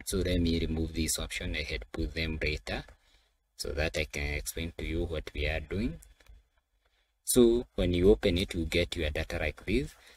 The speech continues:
So our dependent variable in this data set is the distance which the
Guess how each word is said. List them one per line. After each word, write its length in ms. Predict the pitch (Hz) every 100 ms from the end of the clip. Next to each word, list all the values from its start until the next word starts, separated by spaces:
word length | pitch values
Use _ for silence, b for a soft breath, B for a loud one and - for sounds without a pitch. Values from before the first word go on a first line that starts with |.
| -
So 300 | - 117 -
our 220 | 101 92
dependent 520 | 87 95 117 127 113 -
variable 600 | - 101 101 80 80 113 -
in 200 | 92 85 - _
this 260 | - 101 104
data 280 | 87 87 85
set 360 | - 73 - - _ _ -
is 240 | 82 78
the 120 | 80
distance 520 | 76 95 - 123 123 -
which 160 | 92
the 140 | -